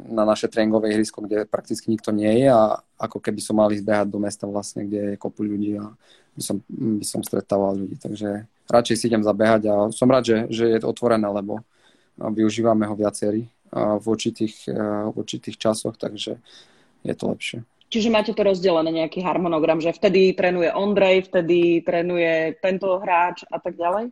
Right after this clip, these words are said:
Speaker 1: Ako nie je to stále tak, že sem tam sa stretnem s niekým tam, ale je to stále, sú to tí istí, tí štyria, tí piati, alebo neviem,
Speaker 2: Mhm.
Speaker 1: tí, sa to stále dookola točí, ale stále je tak, že mi kondičný tréner pred tréningom alebo pred tým tréningom napíše deň,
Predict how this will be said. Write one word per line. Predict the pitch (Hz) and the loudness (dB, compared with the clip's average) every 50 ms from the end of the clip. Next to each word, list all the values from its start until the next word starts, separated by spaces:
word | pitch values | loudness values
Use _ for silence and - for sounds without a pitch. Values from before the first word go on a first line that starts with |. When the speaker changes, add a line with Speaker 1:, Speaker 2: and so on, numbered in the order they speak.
| - | -2
Speaker 1:
Ako | _ - 156 - 185 | _ -2 2 2 2
nie | 185 190 | 4 4
je | 175 160 - | 2 2 0
to | 151 | -2
stále | 135 - - 143 135 135 127 | -4 0 2 2 2 2 2
tak, | - 131 123 123 | 0 0 0 0
že | 120 113 123 120 117 117 117 117 117 117 | -4 -4 -2 -2 -2 -2 -2 -4 -6 -8
sem | 120 - - - - 143 135 | -10 -16 -18 -2 0 0 2
tam | 127 151 143 | 4 2 2
sa | 135 - 127 | 4 0 -2
stretnem | - - - 127 123 123 - 117 110 104 | -2 0 0 0 0 0 -2 -4 -4 -4
s | 101 | -4
niekým | 110 107 104 104 - 107 101 | -4 -4 -4 -4 -6 -8 -4
tam, | - 110 104 104 | 0 0 0 2
ale | 101 101 107 110 | 2 2 4 4
je | 113 110 - | 2 0 -2
to | |
stále, | - - - 117 113 110 | -2 2 2 4 4 4
sú | 110 - - | 0 0 -8
to | 117 - 104 - | -8 -8 -8 -4
tí | - 113 110 | -2 0 0
istí, | 110 110 - - - 104 | 0 -2 -2 -8 -14 -12
tí | - 107 | -12 -10
štyria, | 104 - - - - 110 107 104 | -10 -10 -6 -2 -2 0 0 0
tí | 98 - - | -2 -4 -8
piati, | - - 107 101 101 - - - - 107 104 | -4 -2 0 0 0 0 -4 -10 -8 -6 -4
alebo | 104 101 101 101 101 104 104 | -2 -2 -2 -2 -4 -6 -6
neviem, | 104 104 101 98 | -4 -4 -4 -4
Speaker 2:
Mhm. | 98 98 | -6 -6
Speaker 1:
tí, | 104 110 110 - - - | -6 -6 -6 -6 -8 -10
sa | - - 107 107 | -6 -6 -6 -6
to | - | -6
stále | 104 - - 110 107 107 107 107 107 | -8 0 2 2 4 4 4 2 2
dookola | 107 113 113 110 - 120 113 110 | 2 2 0 2 2 2 2 2
točí, | 107 - 117 117 - - | 4 2 -2 -2 2 2
ale | 120 113 110 117 117 - - - - _ _ | 4 4 4 2 0 -2 -14 -20 -20 _ _
stále | - - 131 123 127 123 | 0 2 4 4 4 2
je | 120 120 | 2 2
tak, | 131 123 120 | 0 0 0
že | 117 127 | -2 -4
mi | 117 120 120 117 117 120 117 113 | -2 -2 0 0 0 0 -2 -2
kondičný | - - 120 117 117 120 - 117 | -2 -4 -2 -2 -2 -4 -4 -6
tréner | 107 - 117 117 113 107 | -6 -4 -2 -2 -2 -2
pred | - 120 107 | -2 -4 -4
tréningom | - - 120 113 110 110 110 110 110 107 | -2 -2 -2 0 0 0 0 0 0 0
alebo | 104 104 104 104 98 | 0 -2 -2 -2 -4
pred | - _ - 117 | -6 _ -4 -4
tým | 113 - - 107 104 | -4 -2 -6 -6 -6
tréningom | - - 104 107 107 107 107 104 | -6 -4 -4 -4 -4 -4 -4 -4
napíše | 104 104 101 - 104 104 - - 107 104 | -6 -6 -6 -6 -8 -8 -6 -4 -4 -2
deň, | 104 107 110 110 | 2 4 4 4